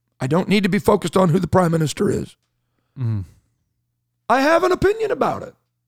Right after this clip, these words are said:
Speaker 1: but ultimately, does it really matter? In the midst of whatever is going on,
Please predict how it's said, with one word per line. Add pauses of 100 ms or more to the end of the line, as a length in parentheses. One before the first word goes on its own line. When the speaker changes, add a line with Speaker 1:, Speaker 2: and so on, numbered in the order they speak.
(400)
Speaker 1:
but
ultimately,
does
it
really
matter? (1500)
In
the
midst
of
whatever
is
going
on,